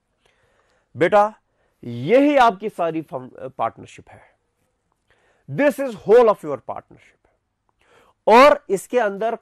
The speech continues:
कुछ बेसिक चीजें ऐसी हैं कि अगर आप उनको एक बार समझ गए, it won't take you, ये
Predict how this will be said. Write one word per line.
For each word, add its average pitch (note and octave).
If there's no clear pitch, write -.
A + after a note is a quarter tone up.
कुछ G#3+
बेसिक D#3+
चीजें F#3
ऐसी C#3
हैं D#3
कि -
अगर G#3
आप G3
उनको F#3+
एक E3+
बार F3+
समझ D#3
गए, A2+
it B3+
won't G#3
take G3
you, A2
ये E3+